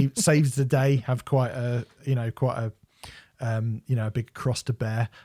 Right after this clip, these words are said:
on that as well. But when Dashboard Confessional come along, that's when it's proper mall emo thing, isn't it? And then you go two directions. You go towards that kind of super poppy Fall Out Boy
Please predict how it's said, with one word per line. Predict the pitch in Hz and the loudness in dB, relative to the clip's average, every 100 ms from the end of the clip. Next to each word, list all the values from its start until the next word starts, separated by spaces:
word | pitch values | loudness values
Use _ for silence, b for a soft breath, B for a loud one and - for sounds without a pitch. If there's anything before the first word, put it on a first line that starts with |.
| _ | _
on | 110 110 | -4 -4
that | 117 | -4
as | - 127 | -6 -2
well. | 120 | 0
But | 131 139 | 0 2
when | 143 | 2
Dashboard | 139 180 - 156 139 | 4 4 2 -2 0
Confessional | 135 190 - 123 | 2 2 2 -4
come | - 117 | -4 -4
along, | 113 113 107 B B | -4 -6 -8 B B
that's | - 156 156 - - | 2 2 2 -4 0
when | 131 120 | 2 0
it's | 120 - | -6 -14
proper | - 123 - 117 104 104 98 b b b _ _ _ _ _ _ _ - - | -6 -6 -6 -6 -4 -6 -8 b b b _ _ _ _ _ _ _ -20 -4
mall | 143 147 151 139 139 127 - | 4 6 6 6 4 2 0
emo | 127 127 113 107 107 107 - _ _ | -2 -2 -2 -4 -6 -8 -12 _ _
thing, | - - 147 104 127 - | -18 -4 -4 -4 -8 -10
isn't | 139 104 101 | -6 -6 -6
it? | - | -8
And | 131 143 | -2 0
then | 135 | 2
you | 131 135 | 2 2
go | 135 120 | 2 -2
two | 117 - 190 | 0 2 4
directions. | 147 123 - - 107 | 4 2 -4 -8 -4
You | 131 | 0
go | 131 | 0
towards | 131 127 127 107 | 0 -2 -4 -6
that | - | -10
kind | 117 107 | -10 -10
of | - | -8
super | - - 180 151 - 143 | -6 -2 0 0 0 -2
poppy | - 143 - - 123 117 113 b b b b _ 139 127 143 127 120 - _ _ _ - 139 131 - - - - - _ - | -2 -4 -4 -4 -4 -6 -10 b b b b _ -12 -10 -10 -8 -8 -10 _ _ _ -14 -10 -10 -12 -20 -20 -20 -20 _ -18
Fall | - 160 147 | 2 4 4
Out | 123 123 | 2 -2
Boy | 139 127 127 120 | -2 0 0 -2